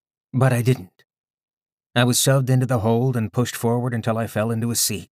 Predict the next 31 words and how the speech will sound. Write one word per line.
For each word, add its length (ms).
The 80
door 300
was 180
thrown 380
shut, 360
and 100
I 60
sat 240
in 60
the 80
darkness 500
with 80
the 100
others. 460
Nobody 340
said 240
a 40
word. 600
The 100
P 220
R 160
C 200
barked 420
at 120
us 160
in 80
a 80
language 380
we 100
couldn't 320
understand, 720